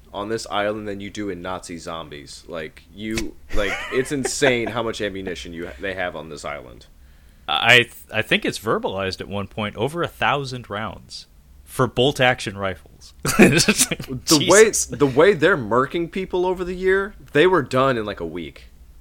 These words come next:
Speaker 1: Honestly, they would have been out of ammunition.
Speaker 2: Yeah, no, realistically, this, they wouldn't have been able to stretch all this for a year.
Speaker 1: No.
Speaker 2: Um, no, not at all. But, yeah, by the way, Ray Stevenson, when they woke him up, uh, said that the other guy was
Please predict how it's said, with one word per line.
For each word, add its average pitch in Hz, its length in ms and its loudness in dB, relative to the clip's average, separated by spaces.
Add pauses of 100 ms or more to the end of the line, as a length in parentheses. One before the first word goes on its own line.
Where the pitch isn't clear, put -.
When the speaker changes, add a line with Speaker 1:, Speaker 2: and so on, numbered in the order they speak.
Speaker 1:
Honestly, 98 380 -4
they 98 120 -4
would 104 120 -4
have 95 60 -10
been 92 200 -8
out 95 160 -4
of 87 80 -8
ammunition. 78 560 -14 (680)
Speaker 2:
Yeah, 131 280 8
no, 123 300 4
realistically, 131 720 2
this, 101 300 -4 (200)
they 113 140 0
wouldn't 98 280 -4
have 87 100 -16
been 87 200 -8
able 87 320 -10
to - 60 -10
stretch - 320 -12
all 78 140 -12
this - 180 -14
for - 180 -14
a 82 60 -18
year. - 260 -18 (280)
Speaker 1:
No. 85 180 -12
Speaker 2:
Um, 76 400 -10 (160)
no, - 220 -10 (160)
not 82 200 -6
at - 60 -16
all. - 200 -20 (260)
But, 82 220 -8 (500)
yeah, 117 140 2
by 139 180 8
the 143 100 8
way, 135 180 8
Ray 113 180 2
Stevenson, 104 580 -4
when 92 120 -6
they 87 80 -4
woke 90 280 -6
him 87 200 -12
up, 87 300 -6 (100)
uh, 80 260 -8 (400)
said 98 320 0
that 90 140 -8
the 95 140 0
other 92 200 -2
guy 85 320 -4
was 80 260 -16